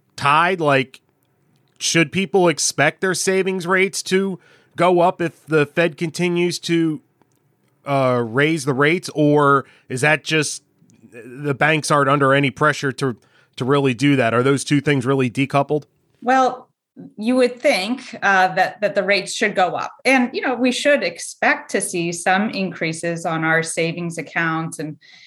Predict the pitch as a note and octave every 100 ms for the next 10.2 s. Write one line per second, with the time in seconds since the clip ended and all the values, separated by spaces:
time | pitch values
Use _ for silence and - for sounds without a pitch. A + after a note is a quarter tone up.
0 | - - F3+ D#3+ E3 E3 - D3+ F3+ D#3+
1 | D3+ - D#3 D3+ D3 - _ - - -
2 | F#3+ F3+ A3 F#3+ - A3 B3+ A3+ F#3+ D#3+
3 | F#3+ E3+ G3+ G#3 G#3 D#3+ E3+ - F#3 G#3+
4 | F3+ D3+ D#3+ F#3 E3 C#3+ D#3 D3+ F3 -
5 | D#3 E3+ - F#3+ F#3+ F#3+ F3 - E3 D#3+
6 | A#3 A#3 G3 F#3 - F#3 F3 F3 - E3
7 | F#3 - C#4+ D4+ - - - - - F3+
8 | E3+ - F3 - - B3 D4 - - D#3+
9 | D3+ F3 F3+ E3+ D#3 - - D#3 D3 D#3
10 | D3+ D#3+